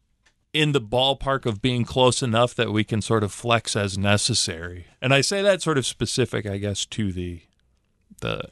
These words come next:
L C M S Inc aspect of the job, because then the, the broader perspective is that, you know, synod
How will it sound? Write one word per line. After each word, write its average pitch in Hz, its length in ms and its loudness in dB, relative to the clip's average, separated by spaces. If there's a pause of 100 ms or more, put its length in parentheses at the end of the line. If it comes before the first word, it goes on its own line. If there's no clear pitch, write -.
L 101 120 2
C 98 220 -2
M 98 140 -2
S - 400 -2 (480)
Inc - 380 -2 (340)
aspect 135 480 2
of 131 100 0
the 131 80 2
job, 131 480 2
because 107 360 -4
then 104 160 -6
the, 98 100 -12 (120)
the 104 80 -10
broader 117 380 -2
perspective 98 760 -8
is 98 220 0
that, 95 300 -2 (960)
you 92 120 -8
know, 90 120 -4
synod 101 760 0